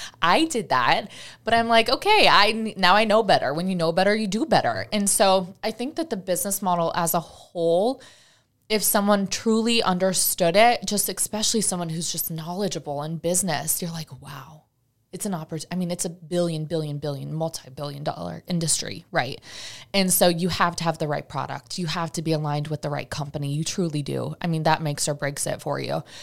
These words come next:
Um, but I don't really explain myself to anybody anymore because I'm like, "You, you own your business. Like, you have a, you have a business. It's successful." And, and I'm not sitting here going, "It's a scam, da, da, da." But I'm like, "Oh, I just don't understand what you,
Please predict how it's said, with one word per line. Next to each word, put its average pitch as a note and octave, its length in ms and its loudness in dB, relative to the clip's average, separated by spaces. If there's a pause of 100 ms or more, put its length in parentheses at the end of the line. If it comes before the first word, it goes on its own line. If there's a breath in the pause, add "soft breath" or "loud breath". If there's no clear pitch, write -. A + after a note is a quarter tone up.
(320 loud breath)
Um, D#3+ 500 -4 (720)
but - 140 -2
I G3+ 40 0
don't A3 140 0
really A#3+ 200 0
explain A#3+ 460 -2
myself G3+ 460 -2
to - 140 -4
anybody E3 400 -2
anymore D#3 420 -4
because F#3 380 -6
I'm F3+ 160 -2
like, E3 320 -6
"You, A3 360 -6 (120)
you G3+ 240 -4
own G#3+ 240 0
your F#3 160 -4
business. E3+ 640 -2
Like, D#3+ 160 -4
you D3+ 180 -4
have B3 140 -4
a, G#3+ 100 -8
you E3 180 0
have B3+ 100 2
a C#4+ 80 2
business. D3 520 -2
It's - 160 -10
successful." - 800 0
And, C3+ 200 2 (540 loud breath)
and D#3+ 120 2
I'm E3+ 160 4
not F3+ 160 2
sitting E3+ 240 -2
here E3 140 0
going, C#3+ 260 -2
"It's - 200 2
a D4 40 -6
scam, E4+ 400 2
da, E4+ 80 4
da, F4+ 120 4
da." F#4 220 4
But A#3 120 6
I'm A#3 120 4
like, G#3+ 260 2
"Oh, G4 360 2
I C4+ 100 0
just - 180 -2
don't A3 160 4
understand G3 420 0
what F#3+ 160 2
you, E3+ 280 -8